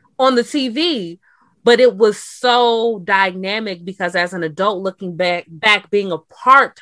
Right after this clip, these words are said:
of and being in the middle of it and being able to have friends that at the beginning of my elementary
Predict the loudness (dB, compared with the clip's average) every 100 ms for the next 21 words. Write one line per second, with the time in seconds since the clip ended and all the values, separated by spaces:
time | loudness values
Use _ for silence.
0 | _ 0 0 0 -6 -8 -8 -4 -4 -4
1 | -6 -6 -4 0 0 0 -2 -2 -4 -6
2 | -16 -16 -10 -4 -2 -2 -2 -2 -4 0
3 | 2 2 -2 -6 -2 -2 -4 -10 -4 -2
4 | -2 -4 -8 -10 -4 -2 0 0 0 0
5 | 0 -4 -4 -8 -8 -8 -8